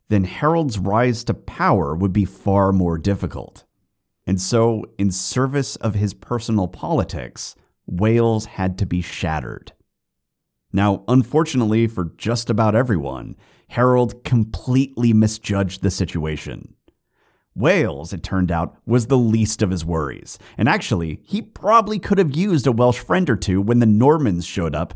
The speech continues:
backed by the church. But c'est la vie,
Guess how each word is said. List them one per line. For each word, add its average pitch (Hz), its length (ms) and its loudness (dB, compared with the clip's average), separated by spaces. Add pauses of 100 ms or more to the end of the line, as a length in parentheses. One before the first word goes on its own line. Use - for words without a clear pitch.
(140)
backed 104 420 -4
by 95 140 -4
the 82 100 -6
church. - 560 -6 (760)
But - 380 0 (220)
c'est - 280 2
la 127 120 6
vie, 87 300 -4